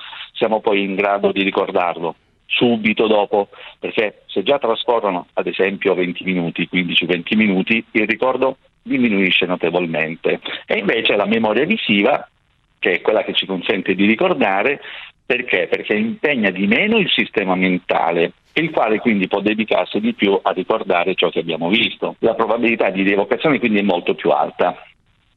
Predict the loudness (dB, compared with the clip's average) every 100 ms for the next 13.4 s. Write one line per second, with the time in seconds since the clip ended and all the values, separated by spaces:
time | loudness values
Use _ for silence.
0 | -4 -2 -2 -2 0 0 2 2 2 2
1 | 2 2 0 0 0 0 2 0 0 -2
2 | -2 0 0 2 0 0 -2 0 0 0
3 | 0 2 2 0 -2 -2 -2 0 0 4
4 | 4 4 2 0 0 -2 0 0 0 0
5 | 0 0 2 2 2 2 2 0 2 0
6 | 0 -2 -2 0 2 2 0 -2 -2 0
7 | 0 2 0 2 0 -2 -2 0 0 -2
8 | -2 0 0 0 0 0 2 2 2 0
9 | 0 2 0 0 -2 0 -2 0 0 2
10 | 0 -2 0 0 2 -2 0 -2 0 -2
11 | 0 0 0 0 0 2 0 0 -2 0
12 | -2 0 -2 -2 -6 -4 -2 0 2 2
13 | 2 2 0